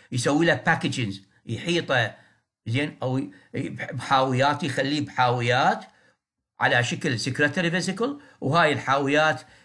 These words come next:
تنقله وين؟ او، آه، آه، آه، آه، آه، خارج الخليه، سكريتد،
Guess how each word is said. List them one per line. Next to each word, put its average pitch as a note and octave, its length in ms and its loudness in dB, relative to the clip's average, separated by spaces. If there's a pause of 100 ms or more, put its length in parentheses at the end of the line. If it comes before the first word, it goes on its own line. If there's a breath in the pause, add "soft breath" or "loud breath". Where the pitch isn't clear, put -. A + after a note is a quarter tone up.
(280 soft breath)
تنقله D3+ 640 4 (220)
وين؟ D3 440 0 (260)
او، C3+ 320 0
آه، - 20 -4
آه، C3+ 460 -6 (200 soft breath)
آه، B2+ 460 4 (320 loud breath)
آه، - 140 -4 (240)
آه، B2+ 260 -2 (140)
خارج E3+ 600 4
الخليه، C#3 720 0 (840 soft breath)
سكريتد، D3+ 760 0